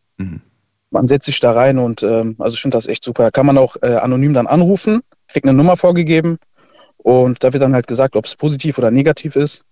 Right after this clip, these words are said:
Speaker 2: Und genau, das habe ich jetzt vor rund zwei Monaten halt gemacht. Es war alles gut.
Speaker 1: Das erste Mal vor zwei Monaten, ja?
Speaker 2: Nee, das zweite Mal.
Speaker 1: Das zweite Mal, okay.
Speaker 2: Genau.
Speaker 1: Wie war es für dich, das erste Mal dahin, da zu, da zu sein? Ist das nicht ein bisschen seltsam, wenn man sagt, irgendwie, „Was mache ich eigentlich hier? Ich bin auf einer aids-Stelle.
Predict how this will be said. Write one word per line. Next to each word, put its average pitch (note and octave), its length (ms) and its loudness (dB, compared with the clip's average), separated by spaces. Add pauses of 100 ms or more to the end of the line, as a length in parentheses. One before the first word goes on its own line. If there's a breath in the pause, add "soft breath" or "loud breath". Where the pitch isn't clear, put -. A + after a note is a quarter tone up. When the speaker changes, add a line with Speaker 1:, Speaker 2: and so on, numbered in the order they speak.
(340)
Speaker 2:
Und A2 360 -4
genau, G#2+ 240 -2
das A2 160 -4
habe C3 100 0
ich - 60 -4
jetzt C3+ 180 -2
vor A#2+ 380 2 (260)
rund B2 300 -2
zwei B2+ 160 0
Monaten D3 340 0
halt C3 160 0
gemacht. C#3+ 240 -2
Es - 80 -4
war G2+ 80 2
alles B2 240 -4
gut. G#3 260 -2 (140)
Speaker 1:
Das A#2+ 120 -6
erste F3 320 -6
Mal C#3+ 220 -4
vor F#2+ 140 -12
zwei E2+ 180 -14
Monaten, E2 400 -14
ja? F#2 180 -14 (440)
Speaker 2:
Nee, E3 360 4
das C#3+ 120 -2
zweite D3+ 340 0
Mal. G#2+ 240 0
Speaker 1:
Das A2 120 -12
zweite A2 260 -8
Mal, - 180 -18 (220)
okay. - 260 -16 (380)
Speaker 2:
Genau. G#2+ 340 0 (280 loud breath)
Speaker 1:
Wie D#3 180 -4
war F3+ 180 -4
es F#3 100 -10
für D#3+ 140 -12
dich, D3+ 140 -8
das C#3 260 -12
erste A2 400 -10
Mal D2 280 -14
dahin, D2 420 -18
da F2 220 -12
zu, - 180 -18
da F#2 240 -12
zu - 160 -16
sein? C2+ 340 -18
Ist - 160 -16
das D3 120 -10
nicht C#3+ 120 -6
ein C3+ 80 -4
bisschen A#2 300 -8
seltsam, A2 560 -10
wenn G#2 120 -8
man F#2+ 200 -6
sagt, G2 260 -14
irgendwie, F#2 280 -10
„Was F2+ 120 -14
mache D3 180 -10
ich G3 140 -14
eigentlich C#2 360 -20
hier? - 200 -18
Ich - 120 -20
bin - 120 -14
auf - 80 -16
einer - 260 -16
aids-Stelle. C2 580 -16